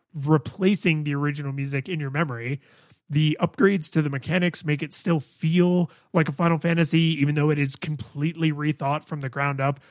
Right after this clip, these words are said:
All the quality of life enhancements we talked about, like, it's, this game is a miracle. Like, it, it should not, there are plenty of things about it that are annoying or not as good as they could be, but, like, the fact that this game is even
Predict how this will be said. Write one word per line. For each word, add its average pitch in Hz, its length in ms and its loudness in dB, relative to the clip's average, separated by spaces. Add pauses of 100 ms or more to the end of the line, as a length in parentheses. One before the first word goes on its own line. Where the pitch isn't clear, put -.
(160)
All 180 180 4
the 180 80 4
quality 170 400 4
of 139 260 -2
life 151 240 2
enhancements 143 640 -4
we 139 80 -2
talked 143 240 -2
about, 147 140 -2
like, 139 120 -2
it's, - 280 -4 (600)
this 185 240 2
game 240 280 4
is 156 160 4
a - 20 4
miracle. 131 640 0
Like, 170 180 4
it, 175 160 0
it 165 180 2
should 185 240 2
not, 180 420 0 (520)
there 190 240 6
are 214 160 4
plenty 240 640 2
of 165 100 4
things 202 280 4
about 170 200 4
it 143 120 2
that 135 120 -2
are 127 140 -4
annoying 190 500 4
or 131 80 -2
not 143 220 2
as 139 80 2
good 160 160 4
as 147 80 2
they 131 100 -4
could 151 220 4
be, 147 160 4
but, 147 180 -2
like, 139 160 -4 (320)
the 147 100 4
fact 220 340 -4
that 220 140 6
this 175 180 4
game 175 360 2
is 151 420 4
even 196 380 4